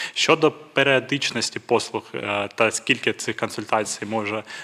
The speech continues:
отримати підприємець, е, кількість послуг не обмежена. Е, він може отримати хоч декілька, хоч десять консультацій з приводу різноманітних грантових програм та з приводу якості заповнення своєї грантової заявки.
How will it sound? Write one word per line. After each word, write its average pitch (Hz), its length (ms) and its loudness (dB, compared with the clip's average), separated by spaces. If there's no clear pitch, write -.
отримати 110 440 -2
підприємець, 151 800 -2
е, 107 540 0
кількість - 440 0
послуг 143 420 2
не 123 140 4
обмежена. 123 580 -4
Е, 113 40 -2
він 147 180 2
може 127 260 2
отримати 113 680 0
хоч 117 160 -2
декілька, 131 480 4
хоч - 180 -4
десять 147 300 2
консультацій - 640 2
з - 60 -6
приводу 123 340 0
різноманітних 113 680 -2
грантових 113 400 -2
програм 127 520 4
та 117 180 4
з - 100 -6
приводу 123 360 2
якості 123 380 0
заповнення 107 460 -4
своєї 110 440 -2
грантової 104 480 -4
заявки. 98 420 -10